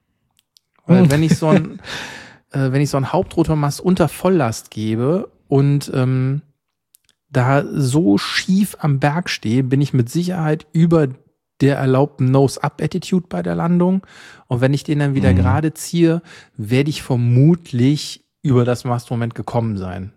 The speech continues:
Speaker 1: Das ist dann natürlich so eine Abwägungssache in dem Moment, ob man sagt, das nehme ich in Kauf, ähm,
Speaker 2: Mhm.
Speaker 1: als Werkstattpilot, weil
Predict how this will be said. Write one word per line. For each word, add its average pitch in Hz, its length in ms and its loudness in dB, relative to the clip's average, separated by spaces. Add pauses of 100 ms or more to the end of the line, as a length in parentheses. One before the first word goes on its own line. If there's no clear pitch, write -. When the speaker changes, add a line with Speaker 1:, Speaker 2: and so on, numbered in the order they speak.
(100)
Speaker 1:
Das 117 160 0
ist 127 140 -2
dann 123 80 2
natürlich 123 360 2
so 127 60 -4
eine 113 160 -2
Abwägungssache 151 800 0
in 135 120 -2
dem 139 140 2
Moment, 131 340 0
ob 123 120 -4
man 117 140 0
sagt, 117 220 0
das 107 120 -4
nehme 117 180 2
ich 110 60 -2
in 113 100 -4
Kauf, - 480 -2 (1080)
ähm, 127 420 0
Speaker 2:
Mhm. 101 320 4
Speaker 1:
als 131 180 0
Werkstattpilot, 143 800 0 (140)
weil 127 480 2